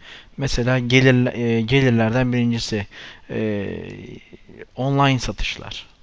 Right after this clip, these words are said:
Online, bak siz yazın, rahat olun. Hiç font ayarlamanıza gerek yok. O otomatikman sığdırıyor, görüyor musunuz? Diğer metine geldim. İşte, e, lokal satışlar. Satışlar.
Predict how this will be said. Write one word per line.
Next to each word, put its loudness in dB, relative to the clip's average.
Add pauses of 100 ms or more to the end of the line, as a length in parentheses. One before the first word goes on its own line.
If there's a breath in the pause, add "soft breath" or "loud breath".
(120)
Online, 0
bak -6
siz -2
yazın, 6
rahat 0
olun. -4 (340 loud breath)
Hiç -6
font -2
ayarlamanıza 0
gerek -2
yok. -6 (460 loud breath)
O -2
otomatikman 2
sığdırıyor, 2
görüyor -2
musunuz? -10 (420 loud breath)
Diğer 6
metine 2
geldim. 0 (400 loud breath)
İşte, -4
e, -4
lokal 4
satışlar. -4 (640)
Satışlar. -10